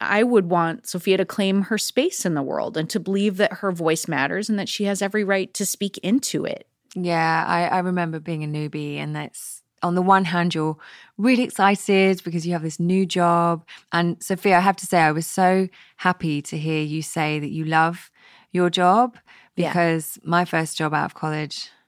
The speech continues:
Speaker 2: definitely did not <laughs>
Speaker 1: Ditto.
Speaker 2: love.
Speaker 1: I did not love mine either.
Speaker 2: <laughs> So that's, that's really special, actually.
Speaker 1: Yeah.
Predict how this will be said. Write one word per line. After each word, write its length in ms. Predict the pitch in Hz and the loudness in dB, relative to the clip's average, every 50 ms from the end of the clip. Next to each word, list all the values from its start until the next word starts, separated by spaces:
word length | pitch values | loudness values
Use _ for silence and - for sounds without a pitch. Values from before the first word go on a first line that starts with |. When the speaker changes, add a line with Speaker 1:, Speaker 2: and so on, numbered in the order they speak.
| _ - | _ 2
Speaker 2:
definitely 560 | 262 170 - - - - 175 156 147 160 156 | 4 4 4 2 0 -4 -4 -4 -2 -2 -2
did 160 | 156 - 156 | -4 -2 -2
not 420 | 165 185 175 - - - 190 - - | -2 -2 -2 0 0 2 2 2 2
<laughs> 40 | 175 | 4
Speaker 1:
Ditto. 180 | 175 208 - | 6 6 8
Speaker 2:
love. 220 | 226 - 294 349 - | 8 8 8 6 6
Speaker 1:
I 100 | - 208 | 4 2
did 160 | 175 175 170 165 | 2 0 0 0
not 240 | 190 170 165 - | -2 -2 -4 -4
love 200 | - 202 202 208 | -2 -2 -2 0
mine 220 | - 220 226 269 330 | 2 2 2 2 4
either. 380 | 285 277 233 185 240 311 247 - - - - | 4 4 6 6 6 6 6 4 0 -4 -8
Speaker 2:
<laughs> 180 | - - - 226 | -8 -8 -8 -4
So 260 | - - 208 208 208 | 2 4 6 6 6
that's, 400 | 196 220 240 269 - - - - - | 6 6 6 4 4 0 -4 -6 0
that's 320 | - 226 240 247 233 208 | 4 4 4 4 2 -2
really 320 | 214 202 208 202 196 180 | 0 2 2 4 4 2
special, 460 | 170 - - 180 175 147 - 156 147 139 | 2 2 2 2 2 0 -2 -4 -2 -2
actually. 500 | 143 - - - - 143 143 139 135 202 | -2 -2 -2 -2 -4 -4 -4 -2 0 2
Speaker 1:
Yeah. 180 | 214 220 156 | 2 2 2